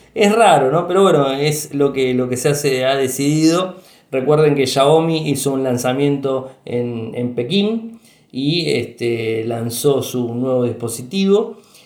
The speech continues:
y lo puso para, para China. Después, este, en Beijing, disculpen, no en Pekín, cualquier cosa, que Beijing. Y después, eh, va a estar disponible a lo largo de todo el mundo.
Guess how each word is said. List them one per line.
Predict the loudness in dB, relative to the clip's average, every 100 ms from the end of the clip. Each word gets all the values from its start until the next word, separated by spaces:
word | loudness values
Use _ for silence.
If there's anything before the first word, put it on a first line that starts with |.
| _
y | -10 -4 -2 0 -2 -2 -2 0 0
lo | -2 -2
puso | -2 0 0 2
para, | 2 2 0 -2 -2
para | 0 0 0
China. | 0 2 0 -2 -12 _
Después, | -8 -6 0 2 2
este, | -2 -4 -2 -2 -2 -4
en | -4 -4
Beijing, | -4 -4 -4
disculpen, | -6 -8 -10 -8
no | -8
en |
Pekín, | -10 -10 -10
cualquier | -8 -6
cosa, | -6 -8
que | -10 -8
Beijing. | -8 -6 -6 -6 -8 -14 _ _ -4
Y | 2
después, | 2 2 2 2 -2
eh, | 0 2 2 2 -2 -2 -6 -2 0
va |
a | 0
estar | 2 2 2
disponible | 0 -2 0 2 2
a | 2
lo | 2
largo | 2 0
de | 0
todo | 0
el |
mundo. | 2 0 0 -2 -4